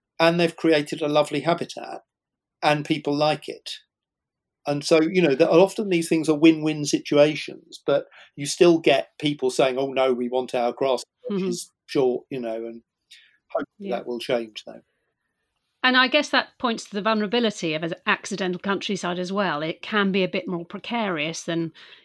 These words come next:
Speaker 2: intended countryside. It can all too easily get obliterated. And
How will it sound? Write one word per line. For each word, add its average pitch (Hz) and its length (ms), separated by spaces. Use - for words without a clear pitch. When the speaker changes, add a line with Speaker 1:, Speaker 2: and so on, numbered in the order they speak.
Speaker 2:
intended 180 640
countryside. 139 720
It 214 160
can 196 140
all 190 240
too 185 220
easily 160 520
get 165 160
obliterated. 160 800
And 226 280